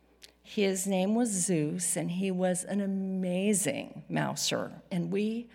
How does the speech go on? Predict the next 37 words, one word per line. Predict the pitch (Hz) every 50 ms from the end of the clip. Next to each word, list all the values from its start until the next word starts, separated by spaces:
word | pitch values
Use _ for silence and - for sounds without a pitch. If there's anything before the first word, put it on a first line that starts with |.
| - - -
lived | - 196 190 185 -
in | 202 196
an | 185
old | 185 - - 160 165 165
house | 165 165 160 156 156 - -
that | 156
had | 147 143 - 151
lots | 165 147 143 147 - - - -
of | - -
mice. | 120 - - - - - - - - - - _ _ _ - - - - - - - - - - - - - - -
And | - 220 226 226 214
one | 220 262 294 359 427 440 415 339
day, | 285 240 208 185 170 165 160 156 160 180 233 - - -
I | 180 196 226 247
caught | 233 - - 294 311 330 330
a | 320
mouse | 220 196 156 147 156 165 - -
that | - -
was | - 175
still | - - - 196 196 220
alive, | 277 285 233 156 151 147 147 147 147 165
and | 175 175
I | 185 185
decided | 185 196 202 - - 196 - 170 165
I | 170 165
would | 160 151 151
give | - 165 151
him | 151 143
to | - -
the | - -
cat. | - - 156 - - - - -
<laughs> | - - - _ _ _ _ _ _ _ _ _ _ _ _ _ _ _ _ _ _ _ _ - -
Kind | - 151 143 - - - - - 269 240 - - 262 - - - - - - - _ - 415 403 311
of | 214
a | 202 190
gruesome | 196 196 175 165 165 - 165 151
thing. | 151 - 156 147 143 147 208